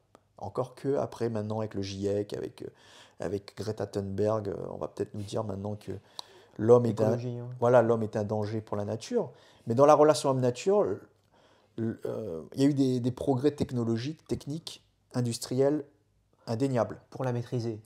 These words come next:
Speaker 2: ouais,
Speaker 1: Voilà,
Speaker 2: tout à fait, ouais.
Speaker 1: indéniables.
Speaker 2: Même s'il y a aussi
Speaker 1: Mais
Speaker 2: des grosses catastrophes, hein,
Speaker 1: voilà,
Speaker 2: aussi
Speaker 1: bien
Speaker 2: qu'on
Speaker 1: sûr.
Speaker 2: n'arrive pas
Speaker 1: Et puis aussi, mais par contre, pas,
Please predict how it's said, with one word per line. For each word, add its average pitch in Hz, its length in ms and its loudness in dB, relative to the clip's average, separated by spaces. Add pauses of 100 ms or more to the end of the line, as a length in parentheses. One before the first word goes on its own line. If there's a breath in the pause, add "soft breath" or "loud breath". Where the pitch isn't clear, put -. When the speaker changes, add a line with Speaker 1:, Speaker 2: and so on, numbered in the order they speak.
Speaker 2:
ouais, 107 180 -10
Speaker 1:
Voilà, 131 220 10
Speaker 2:
tout 107 60 10
à - 40 2
fait, - 80 -14
ouais. 135 80 0
Speaker 1:
indéniables. 113 400 0
Speaker 2:
Même 160 180 0
s'il - 280 -8
y 131 80 -6
a 117 200 -8
aussi 113 200 -6
Speaker 1:
Mais 139 140 10
Speaker 2:
des 143 80 8
grosses 143 200 0
catastrophes, 131 560 -2
hein, 120 140 -6
Speaker 1:
voilà, 120 300 12
Speaker 2:
aussi 139 100 2
Speaker 1:
bien 104 80 0
Speaker 2:
qu'on 104 100 2
Speaker 1:
sûr. 196 140 6
Speaker 2:
n'arrive 117 260 -2
pas 117 140 -4
Speaker 1:
Et 123 60 2
puis 120 200 -4
aussi, 196 380 -4
mais 117 120 -4
par - 140 0
contre, 202 180 -6 (160)
pas, - 120 -4